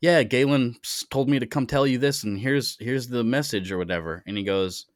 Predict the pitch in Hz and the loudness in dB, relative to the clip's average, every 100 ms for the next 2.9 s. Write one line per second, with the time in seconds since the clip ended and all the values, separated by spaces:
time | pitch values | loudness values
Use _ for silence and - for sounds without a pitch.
0 | _ _ _ - 135 127 107 98 _ - | _ _ _ -2 6 6 6 2 _ -2
1 | 143 107 95 98 123 95 73 - _ _ | 2 2 0 0 0 0 -4 -12 _ _
2 | - 120 104 98 - 110 113 92 | -6 -4 -2 -4 -4 -2 0 -2